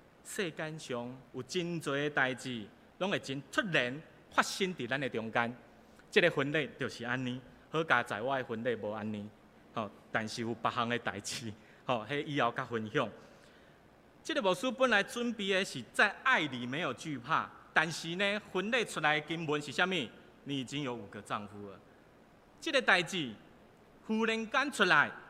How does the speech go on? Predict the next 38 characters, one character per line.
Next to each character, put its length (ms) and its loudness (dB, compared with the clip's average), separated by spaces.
突 260 0
如 180 2
其 280 -4
来 140 4
的 60 -4
出 120 -8
来， 260 -2
请 180 0
问 140 -4
咱 160 -2
在 220 -6
座 120 -6
的 120 -2
兄 180 -2
弟， 240 4
若 120 2
是 100 -4
你 220 2
的 100 4
话， 100 4
你 200 0
拄 140 -4
着 180 0
这 100 -8
款 160 0
的 80 0
状 220 -4
况 160 0
的 100 0
时， 180 -6
你 40 -4
会 140 -2
安 180 0
怎？ 220 -2
你 100 0
会 80 4
怎 160 -2
样 260 -2